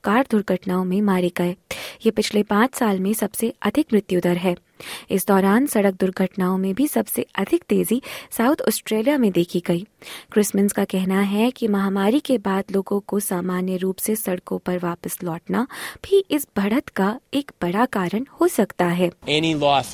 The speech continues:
Speaker 2: lost on New South Wales roads is devastating for the family and friends of that person. Um, obviously, twenty twenty-three is a non-covid year. There was changes to driving and behaviour in twenty twenty-two.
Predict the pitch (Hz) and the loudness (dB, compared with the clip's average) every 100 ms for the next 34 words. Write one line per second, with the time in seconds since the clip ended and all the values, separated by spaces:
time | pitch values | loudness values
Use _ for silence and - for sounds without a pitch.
0 | 135 139 - - 117 120 127 - 123 113 | 0 0 0 -6 -8 -6 -6 -6 -6 -6
1 | 120 117 107 113 117 117 110 - - - | -6 -6 -6 -6 -4 -4 -8 -12 -16 -18
2 | 113 - 139 127 - 127 123 120 - 117 | -14 -6 -4 -4 -4 -4 -6 -8 -12 -16
3 | 107 127 123 127 120 110 104 123 120 110 | -10 -6 -4 -4 -6 -8 -10 -10 -10 -10
4 | 104 117 - 117 117 - 95 - - - | -10 -10 -8 -8 -8 -8 -12 -18 -20 -20
5 | - - - - 107 110 110 - - - | -20 -20 -20 -16 -10 -8 -8 -12 -18 -12
6 | 117 127 123 - 123 120 - 135 131 127 | -8 -6 -6 -6 -6 -8 -6 -6 -6 -8
7 | 120 110 120 123 117 110 113 117 120 - | -10 -10 -8 -6 -6 -8 -8 -8 -8 -8
8 | 117 113 110 131 131 123 113 - - - | -8 -8 -8 -4 -2 -4 -6 -16 -18 -8
9 | 120 117 113 - - 139 135 135 120 117 | -6 -4 -6 -4 -4 -2 -2 -4 -6 -8
10 | - 117 98 120 120 120 117 110 104 101 | -10 -10 -8 -4 -2 -2 -4 -10 -12 -14
11 | - 123 - 123 135 117 113 104 - 113 | -12 -8 -6 -4 -4 -6 -10 -10 -10 -10
12 | 110 - 110 104 - 120 101 | -12 -12 -12 -10 -8 -8 -8